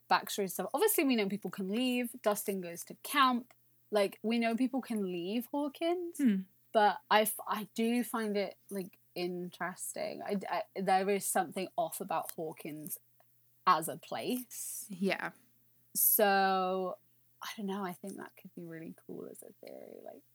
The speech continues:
Speaker 1: it
Speaker 2: Hmm.
Speaker 1: being some kind of experiment, some culture.
Speaker 2: It would be quite cool, I think.
Speaker 1: Yeah. We know Stephen
Speaker 2: Yeah.
Speaker 1: King, King is an influence, and we also know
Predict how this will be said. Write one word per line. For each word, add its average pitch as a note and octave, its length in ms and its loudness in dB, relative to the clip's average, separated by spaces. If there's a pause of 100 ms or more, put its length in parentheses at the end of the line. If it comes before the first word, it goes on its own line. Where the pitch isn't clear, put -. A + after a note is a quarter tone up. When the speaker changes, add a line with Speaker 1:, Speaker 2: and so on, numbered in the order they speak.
(420)
Speaker 1:
it - 60 -10
Speaker 2:
Hmm. G3+ 120 6
Speaker 1:
being F3+ 360 -10
some F#3+ 140 -16 (100)
kind F#3+ 160 -14
of F#3+ 80 -16 (1600)
experiment, G3 800 -14 (180)
some G#3 280 -14 (140)
culture. G#3 500 -20 (1600)
Speaker 2:
It C#4 200 -2
would B3+ 160 2
be G#3 100 -2
quite F3 280 -10
cool, D#3+ 360 -10 (340)
I - 60 -16
think. G#3+ 300 -6 (100)
Speaker 1:
Yeah. G#3+ 220 -6
We B3 140 6
know C4 160 6
Stephen C4 300 0
Speaker 2:
Yeah. G3+ 60 0
Speaker 1:
King, G#3+ 360 -4
King G3+ 280 -2
is F#3+ 140 -8
an F#3+ 80 -8
influence, F#3+ 500 -10
and F#3+ 80 -10
we G3 120 -6
also G3 280 -6
know F#3+ 120 -2